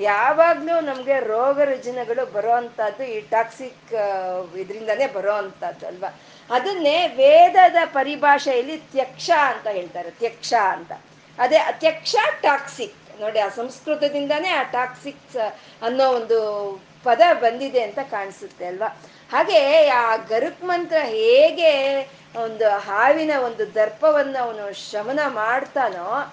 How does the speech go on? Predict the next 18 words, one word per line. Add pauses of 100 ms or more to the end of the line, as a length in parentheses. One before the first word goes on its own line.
(320)
ಹಾಗೆ
ನಾವು
ಈ
ರೀತಿ
ಧ್ಯಾನವನ್ನು
ಮಾಡಿದಾಗ
ನಮ್ಮ
ಶರೀರದಲ್ಲಿರೋ
ಅಂತ
ಒಂದು
ಟಾಕ್ಸಿನ್ಸ್
ಎಲ್ಲ (120)
ಹೊರಟೋಗುತ್ತೆ,
ಅಂದ್ರೆ
ವಿಷ
ಪದಾರ್ಥಗಳೆಲ್ಲ (140)
ಹೊರಟೋಗುತ್ತೆ. (140)
ಆವಾಗ